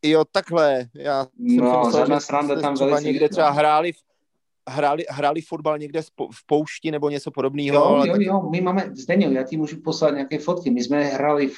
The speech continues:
Speaker 2: fotbal, to byl den Dyků vzdání, což je čtvrtý
Speaker 1: No.
Speaker 2: čtvrtek v listopadu, a my jsme třeba si hráli volejbal, my jsme museli používat nějaké jiné materiály, nebyl síť, jo, tak jsme použili nějaké, nějaký materiál jako obvázy nebo něco.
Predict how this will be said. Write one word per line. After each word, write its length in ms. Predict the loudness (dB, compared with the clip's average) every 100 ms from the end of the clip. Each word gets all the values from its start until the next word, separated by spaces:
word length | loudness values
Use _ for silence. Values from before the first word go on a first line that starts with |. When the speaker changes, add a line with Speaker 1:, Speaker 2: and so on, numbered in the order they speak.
| -6
Speaker 2:
fotbal, 400 | -4 0 2 2
to 100 | 0
byl 160 | -4 -2
den 200 | 0 -2
Dyků 280 | -4 -8 -12
vzdání, 880 | -8 -6 -4 -4 0 0 0 -2 -8 _ _ _ -6
což 100 | -2
je 100 | -2
čtvrtý 360 | -2 -2 0 0
Speaker 1:
No. 80 | -2
Speaker 2:
čtvrtek 400 | -8 -4 -2 -2 -2
v 40 |
listopadu, 680 | -4 -4 -8 -6 -4 -2 -2 -2
a 40 |
my 160 | -4 -4
jsme 180 | -4 -4
třeba 280 | -2 -2 -2
si 140 | -2
hráli 340 | 0 2 2
volejbal, 520 | 2 0 0 2 2 0
my 100 | -4
jsme 160 | -2
museli 460 | -2 -2 -2 -2 -2
používat 520 | -2 -2 -2 0 0
nějaké 240 | -4 -4 -2
jiné 200 | 2 4
materiály, 640 | 4 2 0 2 0 -2
nebyl 340 | -2 0 0 -2
síť, 420 | -4 -6 -6 -8 _ _ _ _ -4
jo, 100 | 0
tak 160 | 0
jsme 140 | 2 2
použili 500 | 0 0 0 2 4
nějaké, 420 | 4 4 2 -2 0
nějaký 280 | -2 0 -2
materiál 720 | 0 -2 0 2 4 4 2
jako 340 | -2 -4 -4 -2
obvázy 560 | -2 -2 -2 -4 -6
nebo 160 | -8 -8
něco. 380 | -10 -10 -14